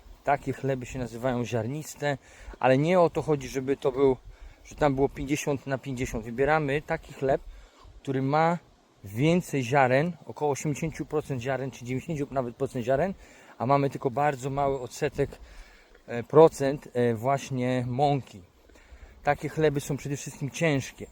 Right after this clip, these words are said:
Sprawdzamy to po wadze, bo taki zwykły chleb weźmiemy, to on bardzo mało waży, a chleb, który ma dużo ziaren,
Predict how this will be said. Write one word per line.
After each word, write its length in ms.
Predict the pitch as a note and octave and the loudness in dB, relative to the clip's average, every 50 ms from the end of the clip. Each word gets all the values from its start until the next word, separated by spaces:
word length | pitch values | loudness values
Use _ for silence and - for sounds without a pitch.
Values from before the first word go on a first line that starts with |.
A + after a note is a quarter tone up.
| - - - - - | -16 -20 -20 -20 -20
Sprawdzamy 500 | - - - B2+ B2 A#2 C#3+ C#3+ C#3 B2 | -20 -8 -6 -4 -4 -2 -2 -4 -4 -4
to 120 | - C#3 | -8 -10
po 120 | - - A2+ | -10 -10 -8
wadze, 320 | - B2 A2+ F#2+ - - - - - - - | -4 -4 -4 -4 -8 -14 -20 -20 -20 -14 -10
bo 100 | A2 A2 | -4 -2
taki 240 | D#3 C#3 - - C3 | -2 -2 -2 -4 -8
zwykły 320 | A#2 C3 D3+ - - C3 | -6 -6 -8 -8 -10 -8
chleb 220 | - D3+ C#3+ B2+ B2+ | -2 -2 0 0 0
weźmiemy, 460 | B2+ A2+ A2+ C3+ C#3 C#3+ D3+ D#3 D3 - - - - - - - - - | -2 -6 -6 -8 -8 -6 -6 -6 -8 -10 -14 -18 -18 -18 -18 -20 -8 -6
to 100 | C3 C3 | -4 -4
on 100 | B2 A2+ | -2 0
bardzo 280 | C3+ C3+ C3 A#2+ B2+ | 0 0 0 0 -2
mało 220 | C3 C3+ C3 B2 A#2 | -2 -2 -2 -2 -2
waży, 440 | A#2 C#3 C3 A#2 G2+ - - - | 0 0 0 0 -2 -6 -12 -16
a 60 | G2+ - | -18 -12
chleb, 240 | - C#3+ C#3 A#2+ | -4 -2 -2 -2
który 200 | - - C3 B2 | -2 -4 -6 -4
ma 120 | B2 B2 A#2 | -4 -4 -6
dużo 260 | A#2+ C3 A#2+ B2 B2 | -6 -6 -6 -6 -6
ziaren, 380 | G#2+ B2+ B2+ B2 C3 D3 D#3 | -2 -2 -2 0 0 -2 -4